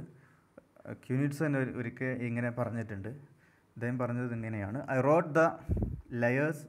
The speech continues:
in my late seventies to conclude a collection of sixty years of my poetry. Through the layers, I had endured the loss of, sorry, uh, through the years,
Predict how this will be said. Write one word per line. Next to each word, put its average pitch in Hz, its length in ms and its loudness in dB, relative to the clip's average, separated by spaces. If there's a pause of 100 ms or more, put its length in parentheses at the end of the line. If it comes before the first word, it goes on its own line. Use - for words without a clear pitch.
(100)
in 123 60 -2 (580)
my 120 80 2 (160)
late 143 200 2 (120)
seventies 117 520 -2 (580)
to 131 60 -4 (100)
conclude 127 460 2
a - 20 2 (120)
collection 120 420 -4
of 123 60 -10 (120)
sixty - 420 -6 (140)
years 123 240 0 (100)
of 120 60 -10 (140)
my 107 60 -4 (100)
poetry. 104 400 -8 (1120)
Through 165 240 2
the 165 120 8
layers, 175 320 4 (880)
I 139 120 4
had 151 180 6 (300)
endured 147 540 2
the 135 120 2
loss 143 200 4 (100)
of, 143 80 -10 (1120)
sorry, 135 200 -2 (200)
uh, 123 120 0
through 151 220 0
the 143 160 8
years, 156 280 4